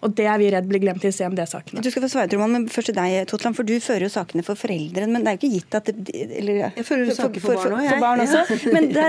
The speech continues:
Speaker 2: det er, det vil vel ikke være gitt at det som er be-, det foreldrene ønsker, er det som er beste for barna, naturligvis, i sånne saker.
Speaker 3: Nei,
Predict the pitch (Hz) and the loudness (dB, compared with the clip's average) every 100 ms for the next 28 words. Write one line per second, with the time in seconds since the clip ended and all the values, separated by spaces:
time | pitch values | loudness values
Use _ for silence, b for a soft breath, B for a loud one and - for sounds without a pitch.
0 | 285 311 269 269 254 247 233 294 208 185 | 4 2 2 0 2 2 2 2 0 -2
1 | 294 311 247 277 247 233 262 247 220 214 | -2 0 0 0 0 0 0 2 2 2
2 | 233 247 214 175 196 208 - 226 208 190 | 2 2 0 0 0 0 0 -2 -2 -2
3 | 214 214 202 208 202 202 226 262 - 226 | 0 0 0 0 2 2 2 2 2 2
4 | 220 214 220 - 254 202 208 208 170 240 | 4 4 2 2 2 2 -2 -4 -2 2
5 | 311 | 2